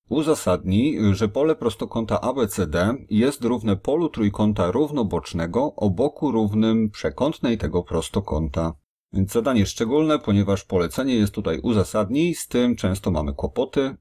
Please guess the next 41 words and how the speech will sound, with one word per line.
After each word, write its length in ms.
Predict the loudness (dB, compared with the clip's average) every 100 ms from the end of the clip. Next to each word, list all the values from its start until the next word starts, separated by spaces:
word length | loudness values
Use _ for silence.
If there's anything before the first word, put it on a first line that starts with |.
| _
Zobaczmy, 500 | -2 -2 -2 -2 -2
że 140 | -2
wcale 380 | -4 -4 -2 -2
tak 380 | -2 -4 -6 -10
nie 240 | 0 2 4
zawsze 400 | 0 -4 -2 -2
musi 360 | -2 -4 -4
być. 440 | -2 -4 -6 -14 -16 _ _ _
Co 160 | -8 -4
my 100 | -2
tutaj 240 | 0 0
mamy 240 | 2 0 0
uzasadnić? 720 | 0 -2 -4 -4 -4 -8 -4
Mamy 220 | -2 0
uzasadnić, 600 | 0 -2 -2 -4 0 0
że 100 | -2
pole 280 | -2 0 0
prostokąta 760 | -2 -6 -4 -4 0 0 0 -2
A 120 | -4
B 140 | 0 0
C 200 | 0 -2
D 300 | 0 0 0
jest 340 | 0 0 0 0
równe 340 | 0 0 -4
polu 360 | 0 0 0 -4
trójkąta. 640 | -2 -2 0 -4 -2 -6 -6 _ _
Na 120 | -2
razie 200 | -2 -2
skupmy 360 | -4 -4 -2 -2
się 120 | 0
na 120 | -2 0
naszym 380 | 0 0 -2
prostokącie. 720 | 0 -2 -2 -4 -4 -6 -6 -10 -6
Pole 220 | -2 0 0
prostokąta 640 | -4 -4 -4 -4 -2 -2
A 100 | -2
B 140 | -2 -2
C 180 | -4
D 260 | -4 -2 -2
chcemy 280 | -2 0 0
obliczyć. 840 | 0 -2 -6 -2 -2 -2 -8 -20